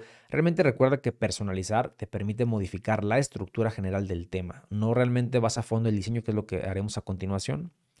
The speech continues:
eh, eso sí lo vamos a hacer ahorita, eh, pero en vez de ser el diseño pe-, personalizado, que es lo que nosotros vamos a hacer, pues te permite, eh, adaptar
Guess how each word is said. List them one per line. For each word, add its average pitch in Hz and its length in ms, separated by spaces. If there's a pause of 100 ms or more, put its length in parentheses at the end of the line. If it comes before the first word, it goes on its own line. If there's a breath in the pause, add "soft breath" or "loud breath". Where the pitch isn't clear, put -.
(120)
eh, 92 180
eso 95 160
sí 107 100
lo 101 80
vamos 101 160
a - 60
hacer 101 100
ahorita, 113 360 (540 loud breath)
eh, 117 360
pero 123 200
en 113 120
vez 120 140
de 120 100
ser 117 120
el 117 80
diseño 110 300
pe-, - 320
personalizado, 95 640
que 110 80
es 107 40
lo 107 100
que 98 80
nosotros 101 280
vamos 104 220
a 120 60
hacer, 127 320 (160)
pues 117 140
te 113 100
permite, 104 640
eh, 95 260
adaptar 95 640